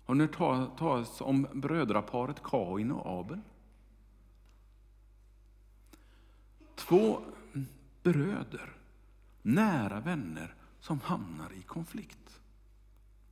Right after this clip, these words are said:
Det slutar med döden för en utav dem.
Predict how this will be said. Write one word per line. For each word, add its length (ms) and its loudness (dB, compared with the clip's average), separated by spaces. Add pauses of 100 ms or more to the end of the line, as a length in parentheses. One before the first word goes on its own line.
(580)
Det 120 8
slutar 580 0
med 200 2
döden 500 0
för 120 -4
en 200 0
utav 360 -6
dem. 140 -16